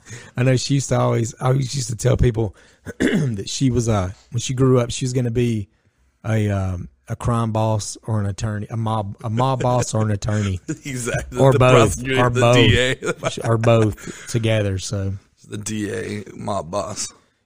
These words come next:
Speaker 1: Yeah, she's, she's something else, dude. She's, she's wild. She's,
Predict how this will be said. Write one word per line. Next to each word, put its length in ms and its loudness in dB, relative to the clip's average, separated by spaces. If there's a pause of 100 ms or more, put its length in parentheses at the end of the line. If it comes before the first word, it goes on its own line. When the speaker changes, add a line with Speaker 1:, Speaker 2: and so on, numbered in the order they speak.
Speaker 1:
Yeah, 200 -4
she's, 460 -4
she's 260 -4
something 320 -2
else, 240 -6
dude. 420 -6
She's, 360 -4
she's 240 -2
wild. 440 -6 (180)
She's, 280 -6